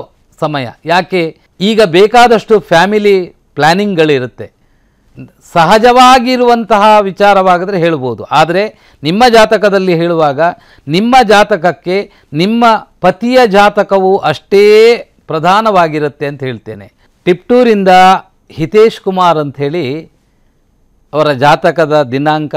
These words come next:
ತಿಂಗಳು, ಇಸವಿ ಸಮಯವನ್ನು ಕಳಿಸಿದ್ದಾರೆ. ಅವರೊಂದು ಪ್ರಶ್ನೆ ಏನು ಅವರದ್ದು, ಆರೋಗ್ಯ ಮತ್ತು ಭವಿಷ್ಯದ ಬಗ್ಗೆ ಅಂತ ಕೇಳಿದ್ದಾರೆ. ಇವರು ಇಪ್ಪತ್ತಾರು ಏಳು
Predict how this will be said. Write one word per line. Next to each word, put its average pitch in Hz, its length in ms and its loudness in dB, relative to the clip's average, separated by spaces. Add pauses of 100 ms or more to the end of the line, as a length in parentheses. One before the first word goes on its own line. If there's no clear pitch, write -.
ತಿಂಗಳು, 139 480 -6
ಇಸವಿ 143 420 -8
ಸಮಯವನ್ನು 131 720 -8
ಕಳಿಸಿದ್ದಾರೆ. 107 540 -8 (1200)
ಅವರೊಂದು 214 320 0
ಪ್ರಶ್ನೆ 208 480 -2 (380)
ಏನು 185 280 0
ಅವರದ್ದು, 143 440 -2 (280)
ಆರೋಗ್ಯ 151 640 0 (540)
ಮತ್ತು 147 280 -6
ಭವಿಷ್ಯದ 143 640 -4
ಬಗ್ಗೆ 117 360 -8
ಅಂತ 110 160 -12
ಕೇಳಿದ್ದಾರೆ. 107 540 -16 (3500)
ಇವರು 214 380 4 (1040)
ಇಪ್ಪತ್ತಾರು 202 760 2
ಏಳು 180 400 0